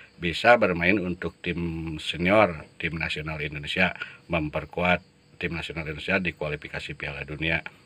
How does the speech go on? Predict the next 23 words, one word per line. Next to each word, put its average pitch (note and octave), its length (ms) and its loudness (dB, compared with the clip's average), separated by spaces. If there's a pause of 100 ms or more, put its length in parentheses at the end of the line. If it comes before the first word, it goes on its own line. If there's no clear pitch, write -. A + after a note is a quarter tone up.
(120)
dua D2+ 320 -2
ribu D2+ 800 -6
dua D2 80 -8
puluh D#2 240 -8
enam. F3 240 6 (560)
Karena G2 320 8
aturan G2+ 320 6
fifa F#2+ 320 8
jelas, F2+ 560 2 (560)
kalau G2+ 240 6
sudah G2 320 6
bermain C3 640 4
lebih A#2 320 4
dari G#2 240 4
tiga G2+ 320 2
kali C#3 320 6
di G2+ 480 6
negaranya, F2 720 2 (480)
di F#2 160 -2
tim F#2+ 160 2
senior, F#2 560 2
pertandingan F2 480 0
resmi, A2+ 400 0